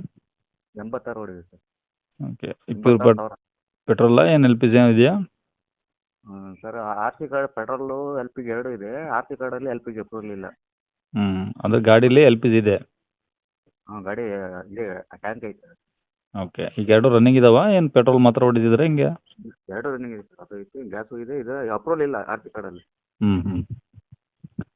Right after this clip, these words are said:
Speaker 2: ಓಕೆ, ಏಟ್ ಸೀಟರ್ ಗಾಡಿ ಸರ್ ಇದು?
Speaker 1: ಹ್ಮ್, ಫೈವ್ ಸೀಟರ್.
Speaker 2: ಫೈವ್ ಸೀಟರ್, ಅಂದ್ರೆ ಹಿಂದ್ಗಡೆ ಒಂದೇ ಸೀಟ್ ಇರೋದು?
Speaker 1: ಇಲ್ಲ, ಇನ್ನೊಂದು ಐತೆ, ಅದು ಬಿಚ್ಚಿಟ್ಟಿದ್ದೀನಿ ಒಂದು.
Speaker 2: ಓಕೆ, ಆ,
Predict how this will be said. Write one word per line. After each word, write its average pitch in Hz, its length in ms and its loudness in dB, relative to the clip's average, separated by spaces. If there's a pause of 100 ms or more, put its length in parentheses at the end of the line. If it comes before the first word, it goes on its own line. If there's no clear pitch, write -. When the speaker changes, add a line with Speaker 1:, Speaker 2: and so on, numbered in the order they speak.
(220)
Speaker 2:
ಓಕೆ, 113 240 4
ಏಟ್ 113 100 4
ಸೀಟರ್ 120 200 6
ಗಾಡಿ 104 200 6
ಸರ್ 104 160 0
ಇದು? 131 120 2
Speaker 1:
ಹ್ಮ್, - 1120 -14
ಫೈವ್ 104 200 -10
ಸೀಟರ್. 117 240 -20 (800)
Speaker 2:
ಫೈವ್ 101 200 -2
ಸೀಟರ್, 104 180 -4
ಅಂದ್ರೆ 110 200 4
ಹಿಂದ್ಗಡೆ 117 300 6
ಒಂದೇ 110 220 4
ಸೀಟ್ 110 200 0
ಇರೋದು? 104 320 2 (1120)
Speaker 1:
ಇಲ್ಲ, 113 140 -12
ಇನ್ನೊಂದು 113 600 -12
ಐತೆ, 127 260 -10 (100)
ಅದು 123 140 -14
ಬಿಚ್ಚಿಟ್ಟಿದ್ದೀನಿ 113 460 -14
ಒಂದು. 87 200 -18 (680)
Speaker 2:
ಓಕೆ, 95 220 -8 (580)
ಆ, 107 60 2